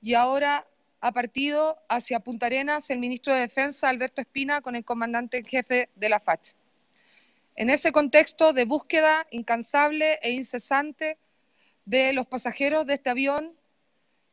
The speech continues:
que es la esperanza de todos los chilenos de poder encontrarlos,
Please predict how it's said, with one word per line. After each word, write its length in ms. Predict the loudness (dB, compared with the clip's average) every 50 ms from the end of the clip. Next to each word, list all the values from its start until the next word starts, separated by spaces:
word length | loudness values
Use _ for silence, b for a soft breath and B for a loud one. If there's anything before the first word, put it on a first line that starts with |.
| _ -6
que 220 | -2 0 0 2
es 60 | 2
la 100 | 2 0
esperanza 560 | 0 0 2 4 4 4 4 2 2 2 4 4
de 120 | 4 2
todos 200 | 2 0 0 2
los 140 | 0 -2 -2
chilenos 400 | -4 -4 -2 -2 -2 -2 -2 -4
de 100 | -4 -4
poder 260 | -2 -2 -2 0 -2
encontrarlos, 880 | -2 -2 -4 -6 -6 -2 2 4 4 4 4 2 0 0 -2 -4 -10